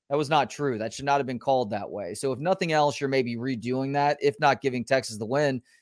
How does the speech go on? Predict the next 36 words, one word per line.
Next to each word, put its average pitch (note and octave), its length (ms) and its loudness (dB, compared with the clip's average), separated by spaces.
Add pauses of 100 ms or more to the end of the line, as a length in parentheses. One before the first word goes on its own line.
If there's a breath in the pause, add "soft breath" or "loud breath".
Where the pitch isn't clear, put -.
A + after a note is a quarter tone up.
(120)
Tennessee G3+ 340 -4
ties F3+ 300 6
it F#3+ 80 4
up F#3+ 160 8
at F3 80 -6
fourteen F#3 420 0
after D3+ 260 2
that, C#3+ 260 8
but B2 200 -4
give D3+ 160 0
credit D#3 440 4 (460)
to C#3 640 4
this C#3 260 0
team C#3+ 440 0
who B2+ 120 2
obviously C3+ 480 4
understands C3+ 520 0
what B2+ 120 2
it B2+ 120 -2
takes C#3 240 2
to C#3+ 60 -6
win C3+ 120 -2
a C3+ 80 -2
championship C3 720 -2
for A#2 60 -10
staying B2+ 340 -2
focused C#3+ 680 0 (480)
and, A2+ 460 0
uh, A#2 260 4
ultimately C3 460 0
winning C3+ 260 0
the C3 60 -2
game C3 240 0
in A2 80 -2
the G2 160 -8
end. B1+ 240 -14